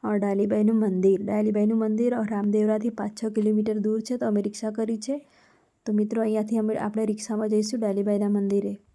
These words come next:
તો મિત્રો, એ બાજુનો રસ્તો બહુ જ ખરાબ છે, તો તમે જોઈ શકો છો રિક્ષાનું કેટલું હલનચલન થાય છે.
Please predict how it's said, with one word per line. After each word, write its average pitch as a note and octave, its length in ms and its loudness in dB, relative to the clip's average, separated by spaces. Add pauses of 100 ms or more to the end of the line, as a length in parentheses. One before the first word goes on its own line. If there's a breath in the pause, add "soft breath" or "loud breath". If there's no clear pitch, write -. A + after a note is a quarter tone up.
(1200 loud breath)
તો A3+ 80 -2
મિત્રો, A3 280 -2
એ A#3+ 120 0
બાજુનો G3+ 380 0
રસ્તો G#3+ 360 -2
બહુ G#3 240 2
જ G#3+ 80 -4
ખરાબ G#3+ 340 -4
છે, A3+ 120 -4
તો A3+ 100 -2
તમે G#3 260 -2
જોઈ G3+ 180 0
શકો G#3+ 340 -6
છો A#3 220 -6
રિક્ષાનું G#3+ 560 -4
કેટલું A3 400 -6
હલનચલન G#3 500 -2
થાય G#3 220 -2
છે. B3 300 -10